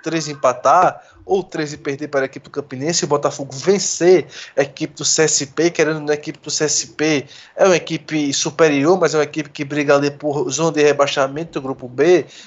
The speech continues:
o Botafogo vencendo e o treze tropeçando contra o seu maior rival, o Campinense Clube, é, o Botafogo acaba ficando em terceiro, e isso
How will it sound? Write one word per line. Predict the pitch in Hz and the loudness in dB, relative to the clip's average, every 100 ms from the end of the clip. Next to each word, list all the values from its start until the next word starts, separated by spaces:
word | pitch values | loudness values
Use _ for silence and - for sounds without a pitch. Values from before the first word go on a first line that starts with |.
| _ | _
o | 220 | 0
Botafogo | 220 202 196 180 | 2 0 -2 -6
vencendo | 180 180 - - 196 208 | -6 -4 -4 -4 -4 -4
e | 180 | -8
o | |
treze | 165 170 160 147 | -4 -4 -4 -6
tropeçando | - 190 190 170 - 180 | -2 0 2 0 -2 -4
contra | 170 185 196 185 | -6 -4 -4 -4
o | 151 | -6
seu | - 165 | -4 0
maior | 160 160 | 2 2
rival, | 165 147 170 202 208 - - - - - - - | -2 2 4 4 2 -4 -20 -20 -20 -20 -20 -20
o | 143 | -12
Campinense | - 160 156 147 - | -8 -6 -6 -4 -6
Clube, | 147 175 196 190 190 - _ _ _ _ _ _ | -2 0 0 0 -6 -10 _ _ _ _ _ _
é, | 160 190 240 - _ _ 160 | 2 2 2 -6 _ _ -14
o | |
Botafogo | 147 175 190 - 185 | -8 -2 -2 -2 -2
acaba | 185 180 220 247 214 175 139 139 _ - | 0 2 2 2 2 2 0 -4 _ -20
ficando | - 190 190 208 | -16 -8 -6 -4
em | |
terceiro, | 202 220 - 156 175 185 143 | -2 -2 -2 -2 0 0 -2
e | 143 202 | -4 -4
isso | 262 - 170 | -4 -2 -4